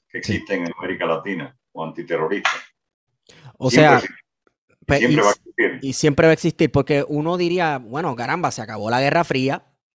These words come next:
Speaker 2: cayó la Unión Soviética, derrumbaron
Speaker 1: Tú tienes,
Speaker 2: el
Speaker 1: por
Speaker 2: muro.
Speaker 1: ejemplo, el caso de los narcotraficantes,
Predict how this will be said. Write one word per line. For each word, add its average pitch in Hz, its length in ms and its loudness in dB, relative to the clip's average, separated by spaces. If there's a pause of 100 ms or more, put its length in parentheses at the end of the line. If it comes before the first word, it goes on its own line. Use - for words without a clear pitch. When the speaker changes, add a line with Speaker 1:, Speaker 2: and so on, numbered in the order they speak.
(400)
Speaker 2:
cayó 123 240 0
la 123 80 0
Unión 135 180 0
Soviética, 147 800 0
derrumbaron 131 640 -2
Speaker 1:
Tú 135 60 0
tienes, 131 220 6
Speaker 2:
el 143 60 -4
Speaker 1:
por 135 80 4
Speaker 2:
muro. 127 60 8
Speaker 1:
ejemplo, 135 220 4
el - 60 -2
caso 127 280 8
de 120 60 8
los 113 140 6
narcotraficantes, 110 1000 2